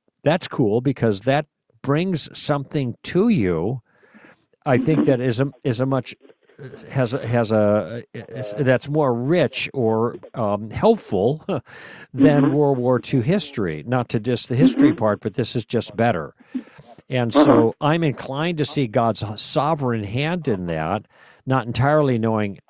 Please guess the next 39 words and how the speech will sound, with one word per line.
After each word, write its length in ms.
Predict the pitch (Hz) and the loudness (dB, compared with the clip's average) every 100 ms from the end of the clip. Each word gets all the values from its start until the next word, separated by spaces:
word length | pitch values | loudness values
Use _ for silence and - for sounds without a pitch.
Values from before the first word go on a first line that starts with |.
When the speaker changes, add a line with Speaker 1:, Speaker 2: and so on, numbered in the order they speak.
| - | -20
Speaker 1:
how 460 | - - 135 151 151 | -14 -2 0 0 0
that 220 | 113 104 | -2 -4
eventuated 720 | 95 120 151 - 117 95 92 | -4 -4 -4 -4 -2 -2 -4
in 120 | 92 90 | -6 -4
your 140 | 95 | -4
life, 260 | 85 104 107 | -2 -2 -2
but 120 | 107 | -4
I 60 | 101 | -4
still 400 | - 139 123 110 | -4 -6 -6 -6
can 200 | - 107 | -8 -6
see 420 | - 107 95 95 - - - _ _ - | -4 -4 -4 -4 -8 -20 -20 _ _ -4
God's 280 | 120 104 - | 0 0 0
hand 260 | 131 139 120 | -2 0 -2
in 80 | 92 | -2
that 200 | 92 92 - | -4 -6 -6
directing 640 | 110 107 127 135 - 92 | -6 -2 -4 -4 -6 -8
you. 240 | 85 80 113 | -6 -4 0
I 60 | |
mean, 80 | 151 | 2
a 40 | |
lot 160 | 156 208 | 2 2
of 80 | 247 | -2
people 340 | 170 120 123 | -4 -2 -2
will, 280 | 110 107 - _ - | 0 -2 -4 _ -20
will, 580 | - 170 120 123 117 - - - - | -16 -14 -4 -4 -4 -10 -20 -14 0
could 140 | 147 | 2
probably 320 | - 147 139 | 4 2 2
testify 520 | 127 151 - 131 139 120 | 2 2 0 -2 0 2
to 180 | 107 123 | 0 -2
events 420 | 104 131 143 - | -2 -2 -2 -4
that 200 | 110 92 | -4 -4
were 240 | 123 120 - - _ _ - _ _ - | -2 -2 -2 -20 _ _ -20 _ _ -4
pretty 220 | 175 185 | -2 0
bizarre, 440 | 139 131 131 123 | 0 0 2 4
weird, 360 | 113 131 135 120 | 2 2 2 0
tragic 580 | - 131 127 131 139 - | 0 2 2 0 -4 -2
in 100 | 104 | -2
their 140 | 107 | 0
life, 360 | 110 151 120 | 0 0 0